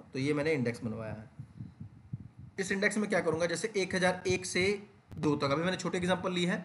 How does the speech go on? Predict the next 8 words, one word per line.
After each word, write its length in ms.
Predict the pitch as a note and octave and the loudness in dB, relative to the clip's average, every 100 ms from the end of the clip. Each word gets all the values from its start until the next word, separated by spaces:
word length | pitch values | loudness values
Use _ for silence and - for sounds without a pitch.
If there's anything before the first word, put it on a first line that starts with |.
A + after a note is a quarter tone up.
| - - - | -8 -14 -4
तो 300 | F#3+ G#3+ - - - | -2 -2 -8 -8 0
एक, 220 | G3 G3 | 2 2
जैसे 200 | D3 C#3 | -2 0
मैं 80 | F3 | 2
ये 80 | F3 | 2
कर 120 | F3 | 2
दूँगा, 260 | C#3+ D3 D#3+ G#3+ - - - - - _ - | 0 0 -2 -4 -10 -20 -20 -20 -20 _ -20
अ, 60 | - | -4